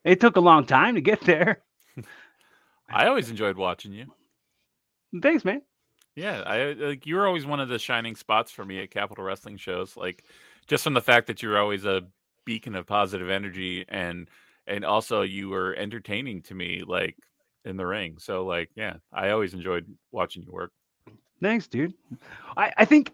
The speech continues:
Speaker 1: <clears throat> I think that, uh, I had, I've had, I've had now a few people say this to me, and I've had it said to me so much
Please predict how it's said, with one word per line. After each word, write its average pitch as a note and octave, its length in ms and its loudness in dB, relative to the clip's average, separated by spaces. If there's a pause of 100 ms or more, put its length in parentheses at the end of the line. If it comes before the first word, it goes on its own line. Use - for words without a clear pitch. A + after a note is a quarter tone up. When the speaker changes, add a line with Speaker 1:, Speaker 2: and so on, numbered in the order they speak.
Speaker 1:
<clears throat> - 80 -12 (1400)
I E3+ 80 4
think C4 260 2
that, A#3 280 10 (420)
uh, C#3 220 4 (120)
I F3+ 140 4
had, G3 520 4
I've G3 140 6
had, A3 520 8 (1000)
I've F3+ 120 6
had G#3 220 6
now F3+ 420 2 (160)
a D3 120 2
few A#3+ 160 2
people G#3 280 2
say F3+ 200 6
this F3 160 -6
to F#3+ 100 -4
me, F#3+ 160 2
and D#3+ 80 2
I've D#3 140 2
had F3 160 6
it - 200 -6
said F3 200 4
to F3+ 80 -4
me E3+ 100 2
so E3+ 220 0
much D#3+ 340 2